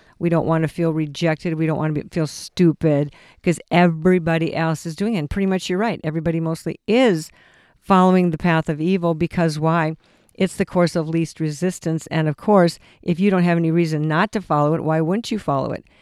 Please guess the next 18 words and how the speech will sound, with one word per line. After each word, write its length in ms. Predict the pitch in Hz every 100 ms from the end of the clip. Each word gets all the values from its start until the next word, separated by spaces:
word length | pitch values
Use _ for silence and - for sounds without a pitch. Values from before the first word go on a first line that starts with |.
| _ _
And 100 | 180
the 80 | 175
only 140 | 180 175
reason 260 | 175 165
for 140 | 170 156
not 340 | 147 196 -
following 300 | 156 147 160
it 40 | -
is 180 | 160
to 120 | - 165
know 280 | 156 170
the 100 | 165
truth 380 | 147 - 175 175
about 260 | 151 151 147
eternal 400 | 143 - 147 135
life. 380 | 160 185 - - _ _ _ -
And, 260 | 165 160 -
um, 300 | 156 151